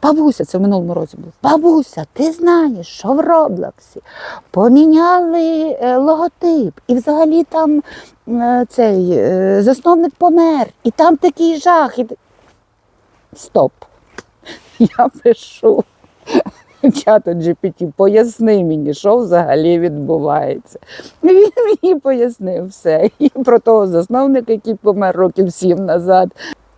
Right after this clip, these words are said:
Діти отримують радість, задоволення і навіть певну користь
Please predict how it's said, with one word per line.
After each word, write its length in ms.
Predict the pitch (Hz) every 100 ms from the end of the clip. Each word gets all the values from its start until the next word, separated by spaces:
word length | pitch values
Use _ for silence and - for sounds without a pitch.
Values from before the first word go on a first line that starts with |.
| _ -
Діти 540 | 160 180 247 - - - _ _ _ -
отримують 1300 | - - 233 285 - 285 - - 196 202 - 214 _ -
радість, 840 | 180 165 160 170 - 233 269 _ -
задоволення 1000 | 185 185 180 180 175 196 233 233 190 180
і 80 | 185
навіть 320 | 185 185 185
певну 360 | 196 180 180
користь 480 | 160 226 285 - -